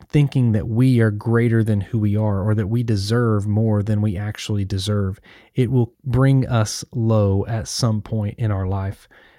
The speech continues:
But if we are humble, if we are lowly in spirit, if we know that our life is dependent on someone else, then we will obtain honor,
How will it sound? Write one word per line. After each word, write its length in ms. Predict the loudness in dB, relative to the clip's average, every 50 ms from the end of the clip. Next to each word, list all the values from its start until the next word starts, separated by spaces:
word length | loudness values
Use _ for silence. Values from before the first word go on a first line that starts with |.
| _ _ -2
But 100 | 0 0
if 140 | 0 0 0
we 160 | 2 2 2
are 120 | 2 2
humble, 500 | 0 0 0 2 2 2 0 -4 -8 -12 -18 _ _ _
if 200 | -4 -4 -2 0
we 160 | 0 2 2
are 160 | 2 2 2 2
lowly 540 | 2 2 4 4 4 4 4 2 4 4
in 100 | 4 2
spirit, 420 | 0 -2 -4 -4 -4 -2 -4 -4 -6 -6
if 180 | -6 -6 -4 -2
we 300 | 0 0 0 0 2 2
know 440 | 4 4 4 4 2 2 2 0 0
that 160 | -2 -2 -4
our 220 | -2 -4 -2 0
life 380 | 0 0 0 0 -2 -4 -4 -4
is 100 | -4 -4
dependent 400 | -4 -4 -2 0 0 0 0 -2
on 160 | -2 -4 -4
someone 360 | -4 -4 -2 -2 0 0 0
else, 360 | 0 0 -2 -4 -6 -10 -12 -14 _ _ _ _ _ _ _ _ -2
then 160 | 0 2 4
we 140 | 4 4 4
will 160 | 4 4 2
obtain 480 | 0 -4 -4 -4 -2 -2 0 0 -2 -4 -6 _ -8
honor, 440 | -6 -4 -4 -4 -4 -4 -6 -8